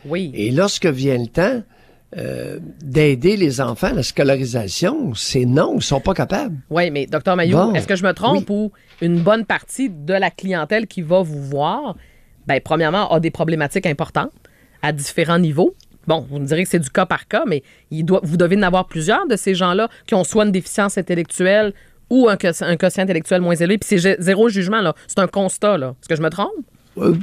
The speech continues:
Speaker 2: pas nécessairement, parce que la schizophrénie touche toutes les classes de, de,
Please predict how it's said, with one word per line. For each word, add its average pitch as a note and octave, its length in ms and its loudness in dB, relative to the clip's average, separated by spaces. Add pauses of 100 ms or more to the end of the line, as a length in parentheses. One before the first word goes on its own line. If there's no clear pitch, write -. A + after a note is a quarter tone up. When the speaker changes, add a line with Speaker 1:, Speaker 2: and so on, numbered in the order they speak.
(480)
Speaker 2:
pas G#4 120 2
nécessairement, F3 800 0
parce B2+ 200 -4
que F3+ 120 0
la E3 160 2
schizophrénie F3 640 0 (140)
touche - 560 0 (280)
toutes A#3 220 0
les D#3+ 160 0
classes D#3 540 -2
de, C#3 220 0
de, B2+ 580 -4